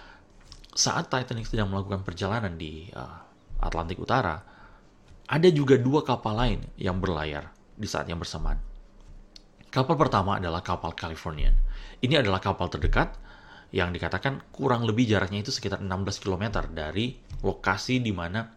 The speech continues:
Titanic kemudian, eh, mengalami kecelakaan tersebut. Dan kapal kedua adalah kapal Carpathia.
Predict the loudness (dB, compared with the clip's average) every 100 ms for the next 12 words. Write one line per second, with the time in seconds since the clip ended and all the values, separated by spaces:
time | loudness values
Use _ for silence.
0 | -16 -10 -8 -6 -8 -8 -8 -6 -6 -10
1 | -4 -2 -2 -4 -6 -6 -4 -6 -4 -4
2 | -4 -6 -8 -8 -8 -8 -20 -20 -20 -4
3 | -2 0 4 6 6 2 2 2 0 -6
4 | -16 -12 -4 0 0 0 -2 0 0 -4
5 | -12 -8 -4 -4 -6 -10